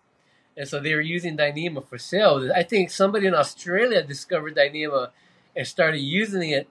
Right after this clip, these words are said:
for shooting line way, way back when, but it never caught momentum for some reason. Just like roller guns. Roller guns is old technology from back in, I think, the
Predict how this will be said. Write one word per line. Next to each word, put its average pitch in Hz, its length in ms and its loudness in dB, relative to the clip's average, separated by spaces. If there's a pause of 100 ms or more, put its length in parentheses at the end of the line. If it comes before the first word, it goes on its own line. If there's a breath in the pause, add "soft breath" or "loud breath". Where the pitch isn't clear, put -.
for 127 100 -8
shooting 247 420 -2
line 123 460 -2
way, 247 280 6
way 220 220 2
back 196 320 2
when, 214 220 -4
but 151 140 -2
it 147 80 -6
never 202 240 -2
caught 196 240 -6
momentum 180 420 -8
for 143 120 -18
some 135 220 -8
reason. 113 320 -12 (720 soft breath)
Just 185 180 -2
like 185 220 4
roller 196 320 4
guns. 131 320 -2
Roller 240 240 -2
guns 220 280 -4
is 165 160 -4
old 202 220 -2
technology 170 680 0
from 147 200 -18
back 185 260 2
in, 170 80 -4
I 156 120 -2
think, 156 220 -18
the 156 120 -18